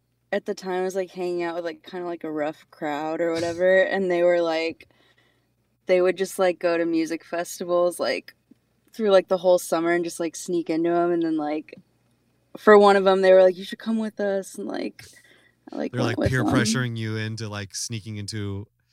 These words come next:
Speaker 2: a music
Speaker 1: Yeah,
Speaker 2: festival?
Speaker 1: kind of, but, like, you know, I'm glad I went, even though it was kinda sketchy, but it was pretty crazy.
Speaker 2: How did you do it? What was it like? Was this, like, we talking crawling under a fence?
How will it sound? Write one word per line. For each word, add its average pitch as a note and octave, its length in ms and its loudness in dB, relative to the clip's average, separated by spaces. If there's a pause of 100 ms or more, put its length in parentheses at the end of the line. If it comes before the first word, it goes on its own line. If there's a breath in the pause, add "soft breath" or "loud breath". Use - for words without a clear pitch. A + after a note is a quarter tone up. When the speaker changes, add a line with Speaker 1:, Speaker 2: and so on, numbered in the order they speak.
(240)
Speaker 2:
a A2 120 -10
music G#2+ 240 2
Speaker 1:
Yeah, D#4+ 140 10
Speaker 2:
festival? - 240 -2
Speaker 1:
kind C#4 160 8
of, C4 160 8
but, C4+ 100 -4
like, C4 180 2
you D#4 200 2
know, D#4+ 140 6
I'm E4+ 140 8
glad D#4+ 240 0
I D4 120 4
went, F3+ 400 0
even G#3+ 180 -6
though G#3 80 -6
it F#3 40 -4
was F#3+ 140 -6
kinda F#3+ 200 -18
sketchy, F3 680 -6
but E3 280 -2
it G3 120 4
was D4+ 140 2
pretty F#4 220 0
crazy. E3+ 540 -8 (280)
Speaker 2:
How D#3+ 140 0
did F#3+ 140 -2
you D#3+ 100 -2
do D#3+ 260 -2
it? A2 100 -6
What A#2 120 -8
was A2+ 160 -8
it A#2 40 -10
like? A2 300 -10
Was A2+ 180 -4
this, A#2 200 -6
like, G#2 240 -8
we A2 100 -10
talking A2 380 -8
crawling A#2+ 400 -6
under A#2 220 -4
a G2+ 80 -6
fence? - 880 -4